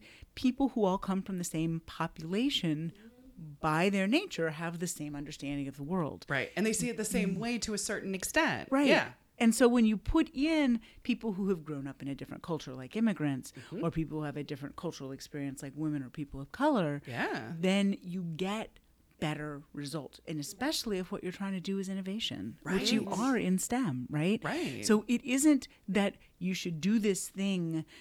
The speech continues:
Speaker 1: because some, because it's like eating your vegetables.
Speaker 2: Right,
Speaker 1: It's,
Speaker 2: exactly.
Speaker 1: it
Speaker 2: It's
Speaker 1: is
Speaker 2: not
Speaker 1: that
Speaker 2: the morally rust thing to do. No, it's actually better for the technology.
Speaker 1: It, it actually works better.
Speaker 2: Yeah.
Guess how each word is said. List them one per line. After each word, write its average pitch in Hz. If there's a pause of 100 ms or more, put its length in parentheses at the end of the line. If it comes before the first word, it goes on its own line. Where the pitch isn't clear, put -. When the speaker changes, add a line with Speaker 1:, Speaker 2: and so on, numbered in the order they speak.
(200)
Speaker 1:
because 160 (240)
some, 190 (200)
because 185
it's 185
like 175
eating 190
your 151
vegetables. 165
Speaker 2:
Right, 139
Speaker 1:
It's, 123
Speaker 2:
exactly. 131
Speaker 1:
it 254
Speaker 2:
It's 233
Speaker 1:
is 233
Speaker 2:
not 208
Speaker 1:
that 190
Speaker 2:
the 165
morally 175
rust 165
thing 170
to 139
do. 196
No, 233
it's 170
actually 190
better 185
for 175
the 165
technology. 180
Speaker 1:
It, -
it 254
actually 285
works 311
better. 208
Speaker 2:
Yeah. 247